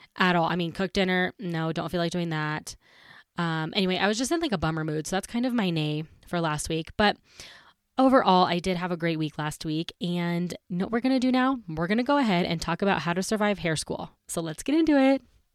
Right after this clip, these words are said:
Okie dokie. So I actually asked some recent, like, more recent graduates what they loved and what they hated about hair school. I got some really good responses. So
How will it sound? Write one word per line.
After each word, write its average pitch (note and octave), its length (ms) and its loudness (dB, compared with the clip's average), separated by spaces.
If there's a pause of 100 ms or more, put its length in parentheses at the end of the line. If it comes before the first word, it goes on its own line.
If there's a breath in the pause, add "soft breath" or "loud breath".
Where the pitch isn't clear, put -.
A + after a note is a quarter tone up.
(1080 soft breath)
Okie A#3+ 200 2
dokie. G#3 460 2
So A3+ 500 2
I A#3+ 600 0
actually G#3 360 -6
asked F3 500 -2
some F3+ 680 -4
recent, F#3+ 760 -4
like, E3 140 -6
more E3 180 -4
recent F#3+ 440 -6
graduates E3 800 -4 (440 loud breath)
what F#3 300 0
they D4 140 0
loved G3+ 340 2
and D#3+ 220 -4
what E3 120 -4
they G3+ 100 -4
hated F#3 500 -6
about D#3+ 320 -4
hair D#3+ 260 -6
school. E3 400 -4 (180)
I F#3 80 -2
got F#3+ 180 -4
some A#3+ 160 -2
really G3+ 180 -2
good E3+ 200 -6
responses. D#3+ 760 -8
So F3 400 -2